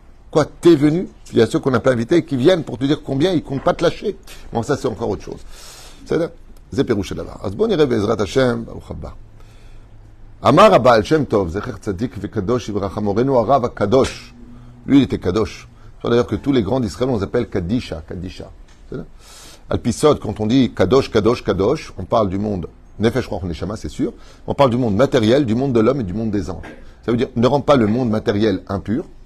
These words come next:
comme, euh, par exemple deux personnes qui se toucheraient avant le mariage. Ne te rends pas impur toi-même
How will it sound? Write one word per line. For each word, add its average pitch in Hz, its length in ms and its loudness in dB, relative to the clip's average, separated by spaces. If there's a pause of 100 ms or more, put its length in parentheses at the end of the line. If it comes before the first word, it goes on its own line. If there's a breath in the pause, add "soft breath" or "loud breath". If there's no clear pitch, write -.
(200)
comme, 95 180 -2
euh, 90 100 -2
par 95 160 -6
exemple 104 160 -2
deux - 80 0
personnes 110 320 -4
qui 92 120 -8
se - 60 -20
toucheraient 104 260 -6
avant 92 120 -2
le 90 60 -4
mariage. 117 420 -2 (400 soft breath)
Ne 113 140 2
te - 120 -2
rends 131 200 2
pas 131 340 2 (460)
impur 123 400 2
toi-même 113 520 2